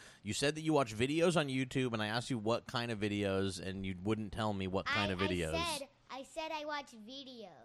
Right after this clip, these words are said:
Speaker 1: Yeah, and I was like, "What kind of videos?" And you were like,
Speaker 2: Um,
Speaker 1: "Ha ha," and, like,
Speaker 2: YouTube
Speaker 1: ran away.
Speaker 2: videos.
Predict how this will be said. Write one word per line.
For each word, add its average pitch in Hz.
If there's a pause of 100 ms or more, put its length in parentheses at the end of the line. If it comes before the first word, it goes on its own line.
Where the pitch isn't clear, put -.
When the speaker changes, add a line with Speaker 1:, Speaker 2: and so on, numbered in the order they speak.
(320)
Speaker 1:
Yeah, 147
and 131
I 131
was 127
like, 127
"What 131
kind 131
of 113
videos?" 95
And 98
you 101
were 98
like, 95
Speaker 2:
Um, -
Speaker 1:
"Ha 165
ha," 131
and, 107
like, 107
Speaker 2:
YouTube 107
Speaker 1:
ran 120
away. 113
Speaker 2:
videos. -